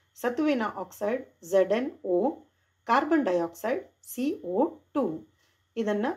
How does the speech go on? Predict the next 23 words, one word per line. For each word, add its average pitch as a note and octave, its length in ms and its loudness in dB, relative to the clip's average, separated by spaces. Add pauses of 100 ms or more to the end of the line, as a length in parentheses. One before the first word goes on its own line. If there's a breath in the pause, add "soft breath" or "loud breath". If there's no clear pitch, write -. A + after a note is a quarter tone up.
(180)
already G3+ 320 2
ಬ್ಯಾಲೆನ್ಸ್ G3+ 500 -2 (100)
ಆಗಿದೆ, G3 600 -2
ಚೆಕ್ - 280 -8
ಮಾಡ್ಕೊಳ್ಬೋದು. F3 840 -2 (320 soft breath)
ಈ D#4+ 140 6
ಒಂದು C#4+ 320 4
ರಾಸಾಯನಿಕ G#3 600 -4
ಕ್ರಿಯೆ A#3+ 520 0
ವಿಭಜನಾ B3 680 0
ಕ್ರಿಯೆಯಾಗಿದೆ, F3+ 760 -2
ಏಕೆಂದ್ರೆ F#3+ 920 -2 (120)
ಸತುವಿನ C#4 500 0
ಕಾರ್ಬೋನೇಟ್ G3+ 800 -2 (400 loud breath)
ಸತುವಿನ C#4 460 2
ಆಕ್ಸೈಡ್ G#3+ 480 -4
ಮತ್ತು G3+ 300 -4
ಕಾರ್ಬನ್ G#3+ 480 -2
ಡೈಆಕ್ಸೈಡ್ F#3 540 0
ಆಗಿ E3+ 260 -2
ವಿಭಜನೆ G#3 520 0
ಆಗ್ತಾ A3 380 -4
ಇದೆ. D#3+ 440 -6